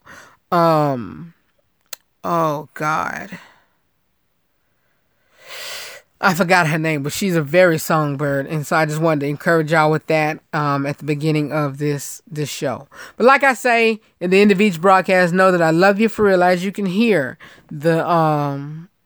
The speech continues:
uh, intro closing, always remember to live every day, laugh every moment, and to love God, love yourself, and love other people beyond words. For more about me, the broadcasts, you can visit my website at the R H three show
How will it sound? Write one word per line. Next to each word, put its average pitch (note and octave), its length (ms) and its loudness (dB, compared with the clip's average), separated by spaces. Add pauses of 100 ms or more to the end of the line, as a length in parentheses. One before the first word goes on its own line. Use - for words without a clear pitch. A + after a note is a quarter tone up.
(240)
uh, D#3+ 220 2
intro F#3 340 0
closing, D#3+ 600 0 (340)
always G3+ 440 4
remember G3 360 0
to E3+ 140 -2
live D#3 240 0
every G3 240 4
day, A3+ 320 4
laugh F3+ 360 2
every F#3+ 220 0
moment, F#3+ 300 0
and E3 80 -8
to E3 100 -6
love F3 300 0
God, G3+ 360 2 (300)
love F3 300 -2
yourself, G3 400 -2
and F#3 100 -4
love F3 160 0
other F3 160 0
people G3 300 0
beyond F3+ 480 4
words. A3+ 340 4 (240)
For D#4+ 260 2
more C#4 140 8
about G3 300 4
me, G3 400 0 (240)
the F3 100 4
broadcasts, F#3 1040 2 (240)
you F3+ 180 -2
can F3+ 140 2
visit F3+ 240 4
my E3+ 180 4
website F3 520 2
at G3+ 400 -2
the F3 340 -2
R F3+ 180 4
H E3+ 400 0
three F3+ 360 2
show E3 400 2